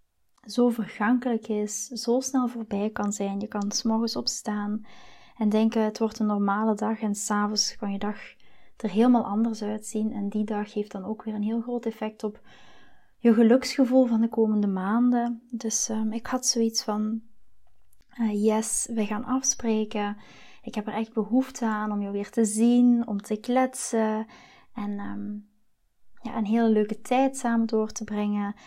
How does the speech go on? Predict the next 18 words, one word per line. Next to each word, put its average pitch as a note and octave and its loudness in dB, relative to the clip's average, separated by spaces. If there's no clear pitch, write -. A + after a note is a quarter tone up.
Met G#3+ -2
jou G#3 2
te G#3 -4
delen, A3 6
met G#3+ 0
mijn G#3+ 0
vriendin G#3 2
te A3 -4
delen G#3+ -2
wat, G3 -10
ehm, G3 -10
wat A#3+ -6
er A#3 -8
speelt B3+ 4
in B3 2
mijn A3 2
leven. G#3 -2
Ehm, A3 -8